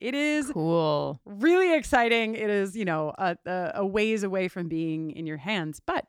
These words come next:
Speaker 1: if you follow me in those places, you'll learn about it. Um, and you can learn about all the other things I do. I've got a queer book club and a queer, um,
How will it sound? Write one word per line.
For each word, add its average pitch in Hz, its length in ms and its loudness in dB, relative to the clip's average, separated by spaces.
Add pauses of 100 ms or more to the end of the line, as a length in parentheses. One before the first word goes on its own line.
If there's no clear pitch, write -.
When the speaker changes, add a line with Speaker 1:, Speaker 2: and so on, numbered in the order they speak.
Speaker 1:
if 190 120 -14
you 190 80 -4
follow 156 240 -2
me 156 100 -4
in 151 100 -4
those 147 120 -8
places, 233 380 -8
you'll 190 120 -6
learn 233 160 -4
about 220 200 0
it. 220 140 0 (460)
Um, 185 440 2
and 214 300 0
you 214 100 -2
can 185 200 -2
learn 170 180 -2
about 156 160 0
all 147 120 0
the 147 140 -4
other 147 140 -4
things 151 220 -10
I 139 40 -8
do. 139 240 -6
I've 135 120 -8
got 139 160 -4
a 139 60 -6
queer 151 280 -6
book 185 220 -4
club 165 340 -4
and 139 140 -6
a - 40 -14
queer, 139 600 -8
um, 143 640 -10